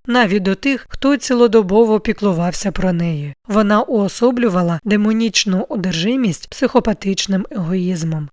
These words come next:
Вона знущалася з чоловіка, маніпулюючи своїми хворобами, непритомністю, сльозами, стогонами. Тиранізувала його, водночас повторюючи, що любить. Вона влаштовувала сцени,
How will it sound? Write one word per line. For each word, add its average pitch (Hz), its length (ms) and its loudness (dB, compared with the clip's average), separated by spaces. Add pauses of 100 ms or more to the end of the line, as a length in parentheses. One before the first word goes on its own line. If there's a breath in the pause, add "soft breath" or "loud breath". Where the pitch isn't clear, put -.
(120)
Вона 233 300 2
знущалася 208 720 2
з - 60 -2
чоловіка, 196 840 0
маніпулюючи 220 840 0
своїми 202 500 -2
хворобами, 185 800 0
непритомністю, 220 960 0
сльозами, 208 640 0
стогонами. 175 920 0
Тиранізувала 233 880 4
його, 185 400 0
водночас 214 560 -2
повторюючи, 226 840 0
що 196 300 -2
любить. 175 440 -4 (120)
Вона 233 380 2
влаштовувала 190 720 2
сцени, 226 540 -2